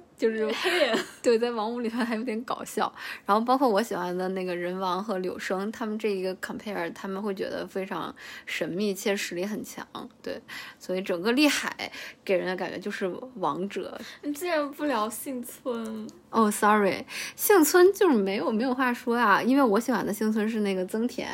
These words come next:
Speaker 2: 对，我们俩
Speaker 1: 增田。
Speaker 2: 喜欢的是两代幸村，
Speaker 1: 对，
Speaker 2: 其实。
Speaker 1: 他，我喜欢的实际上是第一季的那个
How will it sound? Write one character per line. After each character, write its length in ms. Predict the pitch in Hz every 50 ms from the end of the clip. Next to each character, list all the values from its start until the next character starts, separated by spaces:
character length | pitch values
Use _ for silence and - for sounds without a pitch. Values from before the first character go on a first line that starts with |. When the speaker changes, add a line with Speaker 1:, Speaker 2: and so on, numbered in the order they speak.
| - -
Speaker 2:
对， 160 | - 285 262 247 214 -
我 80 | - 240
们 100 | 247 277
俩 100 | 269 262
Speaker 1:
增 60 | 277
田。 20 | 277
Speaker 2:
喜 140 | - -
欢 160 | 214 226 214 202
的 60 | 220
是 80 | 233
两 180 | 262 247 - -
代 200 | 208 214 214 208
幸 180 | 214 - - -
村， 160 | - - 185
Speaker 1:
对， 160 | - 190 170
Speaker 2:
其 60 | 170
实。 20 | 180
Speaker 1:
他， 240 | - 247 247 247 - -
我 160 | - 196 220
喜 100 | 254 -
欢 180 | 220 185 180 175
的 120 | 175 175 202
实 60 | 214
际 80 | -
上 180 | - 220 214 220
是 140 | 233 233 214
第 180 | 196 214 214
一 160 | 208 214 226 226
季 160 | 233 233 220
的 240 | 196 175 165 175 165
那 180 | 175 180 180 175
个 120 | 165 160